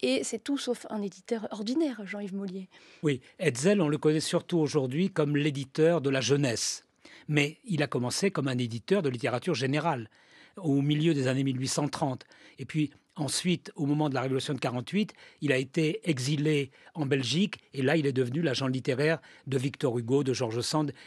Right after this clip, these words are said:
Speaker 2: et de bien d'autres auteurs. C'est dans la troisième période de sa vie, en mille huit cent cinquante-neuf, lorsqu'il revient à Paris, qu'Hetzel se relance dans l'édition, et avec l'éditeur Michel Lévy, il crée un journal, Le Bon Roman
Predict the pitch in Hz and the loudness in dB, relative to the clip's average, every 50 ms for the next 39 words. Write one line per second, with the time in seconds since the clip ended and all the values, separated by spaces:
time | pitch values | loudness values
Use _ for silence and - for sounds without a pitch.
0 | - - 139 135 123 135 151 151 170 170 156 - 156 131 127 139 131 - 143 123 | -6 -2 0 0 2 2 2 2 2 0 0 0 -2 0 0 -2 -2 -2 -4 -4
1 | 113 104 - _ _ _ _ - - - _ - - 175 165 175 170 160 160 160 | -4 -6 -10 _ _ _ _ -20 -20 -20 _ -2 0 2 4 4 4 4 2 0
2 | - _ _ _ - - - 202 196 190 151 165 202 202 190 165 151 135 - _ | -4 _ _ _ -14 -2 2 4 4 4 4 4 4 4 4 2 0 -4 -6 _
3 | - 180 156 156 156 151 135 123 120 - - 135 127 131 156 196 226 220 - - | 0 2 4 4 4 2 2 0 -2 0 0 0 0 2 2 4 4 2 0 -4
4 | - - - - 170 147 143 170 170 165 180 - - 175 151 - 160 - 151 143 | -14 -20 -12 -4 0 0 2 2 2 2 0 0 0 0 0 0 -2 -2 -2 -2
5 | 139 - 165 143 - 135 107 - - - 135 123 156 170 160 160 170 147 143 120 | -2 -2 -4 -2 -2 -4 -6 -6 -6 -6 0 4 4 4 4 2 0 0 0 0
6 | - 135 127 160 196 214 214 - - - - - - - _ - 180 170 147 139 | -2 0 0 2 0 0 -2 -4 -12 -20 -20 -20 -20 -10 _ 0 0 0 0 2
7 | 151 196 190 175 160 127 - _ _ - - - 151 131 110 120 156 113 - 202 | 2 4 4 4 2 0 -2 _ _ -10 -4 0 0 2 4 4 4 6 6 6
8 | 98 95 165 147 123 139 135 139 135 127 117 127 - - - 175 180 202 214 196 | 4 4 2 2 2 0 0 2 0 0 -2 -4 -4 -2 0 0 0 0 0 -2
9 | - _ _ _ - - - - - 214 190 202 226 - - 170 160 202 190 - | -6 _ _ _ -20 -20 -20 -4 2 4 4 4 4 2 0 2 4 4 2 2
10 | - 190 160 180 170 - 190 180 160 170 156 - - 170 160 156 151 156 151 143 | 2 2 2 2 2 4 4 4 4 4 2 2 4 4 4 4 4 2 2 2
11 | 165 202 226 220 - - - - - - 160 151 - - - - 196 208 214 202 | 2 2 2 2 2 -2 -12 -8 -4 -2 0 0 0 -2 -2 2 4 4 4 4
12 | 170 160 139 156 160 165 185 208 202 175 156 147 135 180 180 170 143 139 151 143 | 2 2 2 2 2 2 2 2 4 4 4 4 4 4 4 4 4 4 4 2
13 | 135 123 113 | 2 0 -2